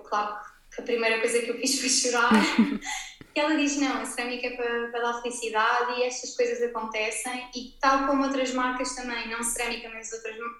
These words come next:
Speaker 1: outras coisas, acontece, coisas mesmo más e
Speaker 2: Sim,
Speaker 1: que às vezes
Speaker 2: inesperadas.
Speaker 1: nem sabemos. Exato, mas acho que é mesmo continuar e persistência e voltar a fazer, por muito mais que custe, que às vezes é horrível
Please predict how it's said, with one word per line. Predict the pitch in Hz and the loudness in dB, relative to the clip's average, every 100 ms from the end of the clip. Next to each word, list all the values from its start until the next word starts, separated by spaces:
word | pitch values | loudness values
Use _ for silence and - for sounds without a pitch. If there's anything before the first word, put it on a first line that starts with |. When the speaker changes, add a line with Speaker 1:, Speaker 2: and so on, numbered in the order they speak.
| - | -16
Speaker 1:
outras | - 226 226 | -10 -6 -2
coisas, | 247 233 226 226 - - - _ - | 2 4 4 0 -2 -10 -20 _ -4
acontece, | 247 254 262 262 220 233 269 - | -2 2 4 4 2 2 0 0
coisas | 254 233 240 | 2 2 2
mesmo | 240 240 233 240 240 233 233 - _ _ _ - | 0 -2 -2 -4 -4 -4 -6 -10 _ _ _ -8
más | 226 226 240 285 277 | 0 2 4 4 2
e | |
Speaker 2:
Sim, | - 262 | 4 6
Speaker 1:
que | 311 | 8
às | 220 | 8
vezes | 208 | 6
Speaker 2:
inesperadas. | - 208 202 214 226 233 | 2 4 6 6 4 2
Speaker 1:
nem | 269 | 2
sabemos. | 269 254 262 - - - - - - - - | 4 2 0 -4 -16 -18 -20 -20 -20 -12 -6
Exato, | 233 247 - 285 | 2 4 4 2
mas | 294 | 4
acho | 330 339 | 2 0
que | 370 | 0
é | 330 | 2
mesmo | 302 302 339 339 | 2 0 -2 -2
continuar | 320 311 302 277 214 214 277 247 240 | -2 -2 0 0 2 2 2 0 -6
e | 240 240 240 - - - - | -10 -12 -16 -20 -20 -20 -14
persistência | - - - - 247 269 277 - 254 | -8 -6 -4 -4 -2 -2 -4 -4 -2
e | 240 | 0
voltar | 240 240 240 | 0 0 0
a | |
fazer, | 240 233 240 269 | -2 -2 0 0
por | 254 | 0
muito | 262 262 | 0 2
mais | 262 262 | 0 0
que | - - | -2 -6
custe, | 240 277 - | -6 -4 -6
que | 240 | -6
às | 226 | -4
vezes | 240 240 - | -6 -6 -10
é | 226 226 226 | 0 2 2
horrível | 226 247 226 226 226 220 | 0 -6 -4 0 0 0